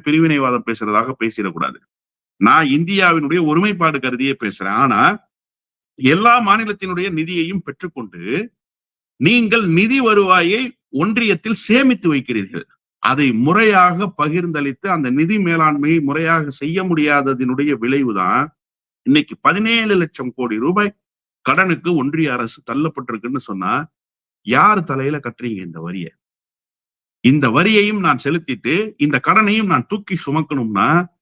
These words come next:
எவ்வளவு பெரிய ஒழுங்கீனமான அரசாக இந்த அரசு அமைந்திருக்குதுங்கிற கேள்வியை ஒவ்வொரு இந்தியனும் கேட்க வேண்டிய கட்டாயத்துக்கு இந்த அரசு தள்ளி இருக்குன்னு தான் நான் பாக்குறேன். நீங்க, நான் கட்டுற வரியையும் வாங்கிடுறீங்க, ஒவ்வொரு வரியையும் நீங்க வாங்கிடுறீங்க.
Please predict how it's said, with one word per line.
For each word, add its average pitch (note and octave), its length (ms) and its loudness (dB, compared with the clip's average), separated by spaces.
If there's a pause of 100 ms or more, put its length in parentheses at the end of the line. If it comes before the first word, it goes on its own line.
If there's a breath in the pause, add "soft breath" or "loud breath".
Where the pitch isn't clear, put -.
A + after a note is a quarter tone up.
(300)
எவ்வளவு G3+ 400 4
பெரிய D#3 260 0 (100)
ஒழுங்கீனமான F#3 840 2
அரசாக D#3 500 2
இந்த D3 200 -2
அரசு D3 340 2
அமைந்திருக்குதுங்கிற C#3 920 0 (160)
கேள்வியை E3+ 580 2 (180)
ஒவ்வொரு F3+ 640 0
இந்தியனும் F3+ 540 -6
கேட்க F3 260 -6
வேண்டிய D3+ 320 -4
கட்டாயத்துக்கு C#3+ 680 -4
இந்த A#2 100 -2
அரசு A#2 280 -4
தள்ளி B2 260 -2
இருக்குன்னு G#2 360 -6
தான் C#3+ 120 -4
நான் - 140 -10
பாக்குறேன். G2+ 320 -4 (520)
நீங்க, G3+ 220 4 (600 soft breath)
நான் F#3+ 340 4
கட்டுற F3+ 280 -2
வரியையும் G3 500 0
வாங்கிடுறீங்க, B2+ 500 -2 (520)
ஒவ்வொரு C4 440 4
வரியையும் A3+ 360 2
நீங்க D#3+ 160 2
வாங்கிடுறீங்க. A#2 500 0